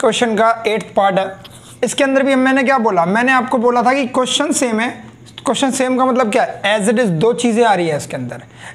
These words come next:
जब आपके पास ये दो चीज़ें आ जाएंगी, आ रही हैं, तो आगे भी आपका वैसे सॉल्व होगा जैसे हमने पिछले वाला question किया था। ठीक है, चलिए अब इन दोनों के अंदर जो common नज़र आ रहा है, तो हमें उसे क्या करना है, उसको let करना है। क्या common नज़र आ रहा है, तो भैया मुझे तो जो common आ रहा है वो थ्री एक्स प्लस में y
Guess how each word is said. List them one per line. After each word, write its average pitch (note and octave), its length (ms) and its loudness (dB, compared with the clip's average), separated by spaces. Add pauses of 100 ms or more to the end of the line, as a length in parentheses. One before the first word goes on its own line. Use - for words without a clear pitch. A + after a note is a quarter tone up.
जब G#3+ 120 0
आपके A#3+ 240 0
पास B3+ 240 2
ये C4+ 60 2
दो A3+ 160 4
चीज़ें A#3+ 280 2
आ A#3 180 2
जाएंगी, G#3+ 320 0
आ G3+ 220 2
रही A3+ 160 0
हैं, G3+ 180 -4 (240)
तो A#3+ 60 2
आगे A3 280 2
भी A#3+ 140 2
आपका A#3+ 260 2
वैसे A3 260 0
सॉल्व A3+ 240 2
होगा A3+ 180 4
जैसे G#3+ 240 2
हमने G#3+ 200 0
पिछले A3 300 0
वाला A3 160 2
question G#3+ 300 -2
किया G3+ 180 2
था। G3 140 -2 (320)
ठीक A#3+ 120 2
है, C4 140 0 (180)
चलिए E3+ 340 -2 (240)
अब B3 140 -2
इन C#4+ 160 4
दोनों B3+ 220 2
के C4 80 2
अंदर C#4 160 2
जो C#4+ 100 2
common C4 300 0
नज़र C4+ 240 2
आ A3 80 4
रहा G#3 120 2
है, A#3 140 2
तो A3 120 -2
हमें A#3+ 200 2
उसे B3 260 2
क्या B3+ 180 2
करना A#3+ 180 0
है, A3+ 60 0
उसको B3 180 -2
let F3 260 0
करना D3 200 -2
है। D#3 80 -4
क्या A#3+ 160 2
common B3 280 0
नज़र B3 180 2
आ A#3+ 60 6
रहा B3 120 4
है, C4 220 -6
तो - 140 -6
भैया A#3 160 2
मुझे A3 260 2
तो A#3+ 100 -2
जो A#3+ 140 2
common A3+ 300 0
आ G3+ 60 6
रहा G3 140 4
है G#3+ 80 2
वो A3+ 180 2
थ्री A#3 260 -2
एक्स - 400 -2
प्लस G#3+ 400 -2
में A3 140 0
y F#3+ 180 2